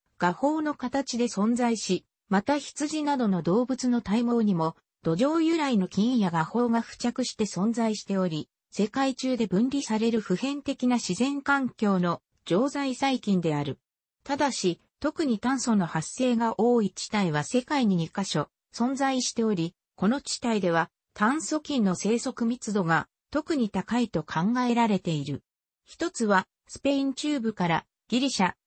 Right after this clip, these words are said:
地中海を挟んでトルコ、イラン、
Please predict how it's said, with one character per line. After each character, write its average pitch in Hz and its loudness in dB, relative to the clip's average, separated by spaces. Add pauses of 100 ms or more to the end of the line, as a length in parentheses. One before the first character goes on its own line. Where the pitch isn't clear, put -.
(120)
地 - -6
中 294 0
海 226 2
を 170 0
挟 190 0
ん 165 2
で 151 0 (180)
ト 262 0
ル 262 -2
コ、 - 0 (180)
イ 247 0
ラ 220 2
ン、 151 -2